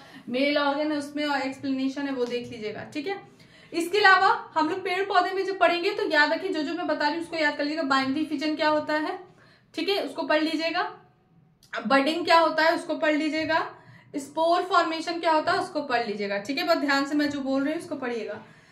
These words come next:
अच्छा हाँ, sexual जो reproduction होगा उसमें याद रखिएगा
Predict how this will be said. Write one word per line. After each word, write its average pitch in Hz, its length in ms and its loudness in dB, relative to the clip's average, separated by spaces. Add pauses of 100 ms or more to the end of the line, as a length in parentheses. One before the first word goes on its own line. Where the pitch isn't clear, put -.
(240)
अच्छा 330 260 2
हाँ, 262 400 -2 (320)
sexual 392 640 2
जो 359 360 4
reproduction 320 640 0
होगा 349 200 2
उसमें 381 280 -4
याद 311 240 2
रखिएगा 330 320 -2